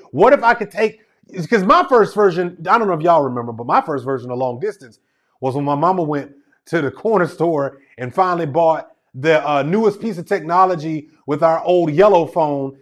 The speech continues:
that had the big buttons on it. And the first piece of technology that came with that was the fact that they had this sixty-foot cord that you could plug into a wall. And my mama used that version of long distance everywhere. Y'all remember that version of long distance? Thirty, forty, fifty feet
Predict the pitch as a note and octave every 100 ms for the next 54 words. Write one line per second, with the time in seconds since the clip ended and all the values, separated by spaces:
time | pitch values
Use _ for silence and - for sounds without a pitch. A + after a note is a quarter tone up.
0 | _ C#3 D#3 E3+ D3 C3 F3 C#3+ C3+ F3
1 | G#3+ D3+ D3+ C#3+ C#3 C3+ _ _ _ D#3+
2 | D#3 D3 G#3 G#3 G3+ G#3+ E3+ G3+ F#3 F3+
3 | F3+ E3+ D#3 G3+ F3 D3+ A3 G#3+ E3 D#3
4 | C#3 G3 E3 D3 _ _ C#3+ E3 F#3+ F#3
5 | D#3 C#3+ - - F#3+ F#3 G3+ - G#3+ F3+
6 | D3 C#3+ _ - A#2+ C4 D#3 - A#3 G#3
7 | F3+ F3+ F#3+ D3 G3+ F3 D3 - _ C3+
8 | D#3+ B3+ G#3+ E3 D#3 F3 G#3 F3+ E3+ A#3+
9 | - - D3 F#3 E3+ D#3+ D#3+ E3+ D#3+ E3
10 | - D#3 - _ _ _ _ _ A3+ F#3
11 | F3 C#3+ A#2 G#2 G3+ C#4+ D4+ C#4+ C4+ C#4
12 | B3+ B3 C4+ C4+ C#4 C#4+ D4 - - _
13 | _ _ _ _ _ _ _ _ B3 B3+
14 | B3 - B3+ A#3 G#3 C#4 B3+ A#3+ - B3+
15 | A#3+ -